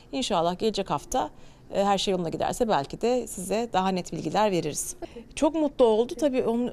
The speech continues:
dokuz yaşında kaza başına gelmiş. Yaklaşık yirmi yirmi beş yıldır kolsuz hayatını idame ettiriyor. Tabii onun için farklı bir süreç.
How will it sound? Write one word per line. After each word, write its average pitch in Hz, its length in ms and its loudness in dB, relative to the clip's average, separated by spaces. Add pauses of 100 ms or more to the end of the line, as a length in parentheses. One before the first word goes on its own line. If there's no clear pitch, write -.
(100)
dokuz 220 260 -2
yaşında 175 460 2
kaza 165 400 0
başına 165 320 -4
gelmiş. 160 480 -4
Yaklaşık 190 440 -4
yirmi 190 180 0
yirmi 190 160 0
beş 202 260 -2
yıldır 220 320 -4 (260)
kolsuz 214 320 0
hayatını 185 400 2
idame 160 320 0
ettiriyor. 226 340 -2
Tabii 190 200 -4
onun 185 120 0
için 196 160 -6
farklı 190 360 -2
bir 185 60 -2
süreç. 247 420 -2